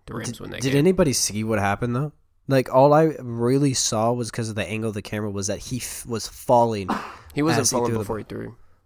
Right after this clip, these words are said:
Speaker 2: Was
Speaker 1: He
Speaker 2: he?
Speaker 1: just, he tried to get the throw out very quickly before
Speaker 2: Mm.
Speaker 1: he got hit,
Speaker 2: Mm-hmm.
Speaker 1: and because of that, he didn't get enough underneath it. So he threw that with only his arm, without any type of lower body. No,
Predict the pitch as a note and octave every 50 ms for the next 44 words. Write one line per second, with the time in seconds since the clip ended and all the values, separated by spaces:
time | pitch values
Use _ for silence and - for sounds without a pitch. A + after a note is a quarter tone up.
0 | _ _ _ _ - A2+ C3 C3+ A#2 D3 B2+ - - - - _ _ _ _ -
1 | C3+ C3 B2+ A2 - C3 B2+ - C#3+ C3 C#3 - A#2+ A2 - A2+ A2+ A#2 A2+ G#2
2 | A2 A2 G2+ - A2+ A2+ A2+ A2 - - - A2 A2 - B2+ B2 B2 B2+ C3 C3+
3 | - - A#2 A2+ A2 A#2 A2+ A#2 A#2 A2 A2+ G#2+ A#2+ C#3 E3 - A#2 A#2 _ _
4 | - - B2 A2+ A2+ A2+ A#2 A#2 - _ _ _ - G#2+ G#2+ G#2 G#2 G2+ G2+ -
5 | B2+ B2 G#2+ A2+ G#2 G#2+ G#2+ G#2+ G#2 C3 A#2+ A2+ G#2+ A2+ A2+ A2 F#2 A2 G#2+ G#2
6 | G#2 G#2+ G#2 G#2 G#2+ - - - G2+ G2+ G#2 G#2 G2+ G#2 - - G#2 G2+ - -
7 | A#2+ A#2+ A#2 A2 - B2+ B2 A#2+ A2 G#2+ A2 - - - G2+ A#2 A#2+ A#2 A#2 A#2
8 | A2 G#2+ A2 A#2 G2 G2 - G2+ A2 G#2+ G2+ G2 G#2 G2+ - - G#2+ G#2+ - A2
9 | A2 G#2+ - - _ _ _ _ _ - - A2 A2+ A2 G#2 - A#2+ G#2+ G#2 -
10 | - G#2 G2+ G#2 - - _ _ D#3 C#3+ _ _ _ _ _ - A#2 A2 G#2 G2+
11 | G#2 G2+ F2+ G2+ G#2 G2+ G2+ G#2 G#2 G2+ - _ _ _ - A2 A2 A2 A2 A2
12 | G#2